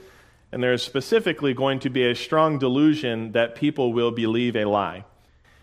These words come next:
And there's a reason why they believe the lie, and it's not because the lie is very persuasive, it's because they reject the truth of the gospel, and we'll see that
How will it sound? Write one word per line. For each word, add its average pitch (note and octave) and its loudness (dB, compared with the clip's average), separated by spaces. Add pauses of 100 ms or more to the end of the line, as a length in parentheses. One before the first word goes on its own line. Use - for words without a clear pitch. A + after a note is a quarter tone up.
(200)
And B2 -2
there's C#3+ 2
a D3 6
reason D3+ 0
why C#3 6
they D3 2
believe C3 0
the C3 0
lie, A2 2
and A#2 -4
it's - -10
not C3+ 0
because B2+ 2
the A#2+ 0
lie A#2+ 4
is A#2+ -2
very B2+ 0
persuasive, C3 -4
it's G#2+ -4
because B2 0
they A#2+ 0
reject A#2 -2
the B2 -8
truth A#2+ -6
of G#2+ -6
the G#2+ -6
gospel, G#2 0
and A#2 -4
we'll A2+ -2
see A#2+ -4
that A2 2